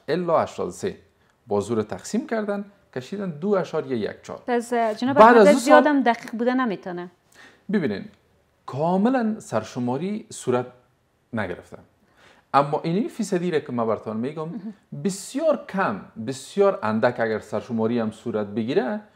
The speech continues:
Speaker 1: چون در اونجا یک، اه، دو رقم بسیار، یک فرمول بسیار اساسی را که ما داریم.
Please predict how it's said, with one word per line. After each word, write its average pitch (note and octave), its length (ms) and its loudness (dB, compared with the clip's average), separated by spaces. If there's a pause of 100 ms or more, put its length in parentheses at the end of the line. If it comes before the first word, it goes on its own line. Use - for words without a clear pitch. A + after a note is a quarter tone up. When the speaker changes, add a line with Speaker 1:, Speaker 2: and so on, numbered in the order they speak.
(220)
Speaker 1:
چون - 200 -2
در A2 140 2
اونجا G3 440 0 (440)
یک، G#2 180 -2 (200)
اه، F#2 220 -2 (460)
دو A2 140 0
رقم C3+ 400 -2
بسیار، A#2 340 -2
یک F#2+ 140 -6
فرمول A2+ 380 -2
بسیار A#2 360 -6
اساسی F#2+ 400 -8
را G#2+ 100 -2
که - 100 -14
ما F2 160 -10
داریم. E2 240 -10